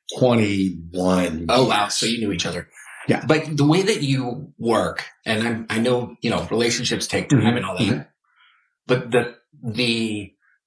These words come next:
Speaker 2: the way, and I know this is your life. You live this every day. You see
Speaker 1: Mm-hmm.
Speaker 2: this as just,
Speaker 1: Mm-hmm.
Speaker 2: this is how it
Speaker 1: Mm-hmm.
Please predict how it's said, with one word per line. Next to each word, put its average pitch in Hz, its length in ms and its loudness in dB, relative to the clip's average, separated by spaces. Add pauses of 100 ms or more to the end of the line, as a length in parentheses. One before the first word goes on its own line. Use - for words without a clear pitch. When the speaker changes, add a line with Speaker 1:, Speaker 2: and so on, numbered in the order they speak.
(300)
Speaker 2:
the 107 600 2
way, 135 540 2
and 123 120 2
I 135 80 4
know 160 460 2
this 143 340 4
is 131 180 -2
your 123 260 2
life. 90 320 -4
You 131 160 0
live 135 220 4
this 120 200 0
every 101 220 -2
day. 90 160 -2
You 104 240 -6
see - 340 0
Speaker 1:
Mm-hmm. 123 100 2
Speaker 2:
this 110 180 2
as - 180 2
just, 120 260 0
Speaker 1:
Mm-hmm. 123 100 0
Speaker 2:
this 131 220 4
is 117 140 -6
how 104 280 0
it 95 140 -4
Speaker 1:
Mm-hmm. 110 60 2